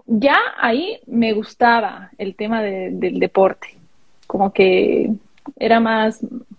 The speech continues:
más hincha de un equipo, y, y comentaba con mi compañero que en, en, luego de unos años vuelve nuevamente a ser mi compañero en Tigo Sports, que es Eric Arauco.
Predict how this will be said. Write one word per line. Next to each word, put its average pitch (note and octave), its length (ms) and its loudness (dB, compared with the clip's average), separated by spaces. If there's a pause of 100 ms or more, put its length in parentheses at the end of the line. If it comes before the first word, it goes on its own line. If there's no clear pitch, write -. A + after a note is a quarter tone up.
(880)
más G#3+ 400 2
hincha A#3 380 2
de G#3 120 -4
un G3+ 80 -2
equipo, A3 640 0 (680)
y, G3+ 540 0
y A#3 200 2
comentaba A#3+ 480 2
con D#4+ 120 -8
mi A#3+ 120 -8
compañero A#3 580 -2
que - 380 0 (120)
en, G#3+ 420 -6
en, A#3 500 0 (260)
luego A#3+ 560 2
de A3+ 100 -4
unos A#3 260 -4
años A#3 340 -2
vuelve A3+ 340 2
nuevamente A3 420 -4
a A3 80 -2
ser G#3+ 160 -2
mi G3 120 -8
compañero G3 520 2
en G3+ 160 -2
Tigo G3+ 180 4
Sports, G#3 380 -2
que F#3 200 2
es F#3+ 140 -6
Eric G3+ 280 0
Arauco. G3 560 2